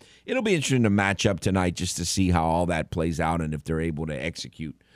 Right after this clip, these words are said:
those things. You know, there's not a lot of history between the Cajuns and Coach Johnson, although he was – uh, the coach at Arizona. When was that? They came here for a regional. I believe he was seventeen, um,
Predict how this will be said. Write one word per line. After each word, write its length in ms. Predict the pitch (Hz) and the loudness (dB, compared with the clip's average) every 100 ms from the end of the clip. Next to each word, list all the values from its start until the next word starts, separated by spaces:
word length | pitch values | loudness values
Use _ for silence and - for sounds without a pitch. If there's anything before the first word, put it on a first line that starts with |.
| _ _ _ | _ _ _
those 360 | 82 80 71 - | -4 -2 -4 -6
things. 400 | 80 73 71 76 | -6 -4 -6 -2
You 80 | 92 | 0
know, 120 | 90 | 0
there's 240 | 90 87 | 0 -2
not 280 | 95 120 123 | -2 0 0
a 40 | |
lot 360 | 95 87 95 113 | 0 0 0 2
of 60 | 107 | 0
history 680 | 92 120 - - 123 170 - - _ | 0 0 -2 -4 -6 -6 -10 -20 _
between 420 | - 90 127 120 101 | -8 -4 0 2 2
the 100 | 90 | 0
Cajuns 880 | - 151 151 156 139 131 127 107 - - _ | -2 0 2 2 2 2 2 -2 -6 -18 _
and 120 | 98 | -4
Coach 320 | 95 110 95 - | 0 0 0 0
Johnson, 460 | 139 160 156 120 | 2 2 2 2
although 360 | 110 104 104 101 | 2 2 2 2
he 260 | 95 127 | 2 0
was – 600 | 107 107 117 120 113 95 - - - - | 2 2 2 2 2 -2 -10 -20 -20 -4
uh, 220 | 92 92 | 0 2
the 120 | 90 | 0
coach 360 | - 113 104 104 | 2 2 2 2
at 80 | |
Arizona. 720 | 101 101 98 82 104 104 101 98 | 2 4 2 2 4 4 4 4
When 280 | 95 98 95 | 4 4 2
was 160 | 90 | 0
that? 320 | 95 90 82 | 0 0 0
They 120 | 82 90 | -2 -2
came 300 | - 95 92 | -2 0 2
here 220 | 95 90 | 2 0
for 180 | 90 87 | 0 0
a 60 | |
regional. 520 | 85 95 90 90 87 | 0 -2 -2 -4 -4
I 60 | 90 | -4
believe 240 | 85 92 | -2 -2
he 80 | 92 | 0
was 160 | 90 78 | -2 -4
seventeen, 760 | - 98 87 76 87 98 87 - _ _ _ - - | -2 -2 -2 -4 -4 -2 -4 -6 _ _ _ -20 -6
um, 560 | 101 101 95 85 73 | -2 0 0 -2 -6